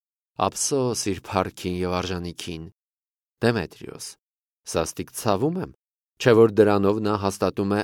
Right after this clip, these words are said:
այն բամբասանքը, որ կա Հռոմում իր վերաբերյալ,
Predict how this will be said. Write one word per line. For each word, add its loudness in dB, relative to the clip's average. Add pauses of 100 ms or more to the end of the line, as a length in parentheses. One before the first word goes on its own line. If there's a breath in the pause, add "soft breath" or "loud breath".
այն -4
բամբասանքը, -6 (420)
որ 8
կա 4
Հռոմում -2 (140)
իր -4
վերաբերյալ, -2